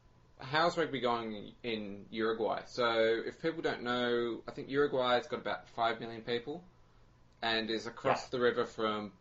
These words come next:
Speaker 1: Buenos Aires, um, whereas Argentina's much, much larger. Um, but yeah, so how's rugby in Uruguay going?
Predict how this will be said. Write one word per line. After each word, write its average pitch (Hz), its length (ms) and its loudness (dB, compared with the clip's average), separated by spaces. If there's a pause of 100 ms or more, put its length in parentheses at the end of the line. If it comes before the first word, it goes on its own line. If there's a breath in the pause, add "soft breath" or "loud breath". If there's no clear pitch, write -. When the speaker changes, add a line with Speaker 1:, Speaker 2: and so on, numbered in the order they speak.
(200)
Speaker 1:
Buenos 110 500 0 (280)
Aires, 107 640 -2 (720)
um, 101 320 2
whereas 101 360 2
Argentina's 110 540 2
much, 110 240 0
much 104 220 -6
larger. 95 320 -4 (500)
Um, 113 180 4
but 120 140 2
yeah, 120 140 4
so - 160 -6
how's 139 400 2 (160)
rugby 117 260 0
in 107 80 -4
Uruguay 110 800 0
going? 90 280 -6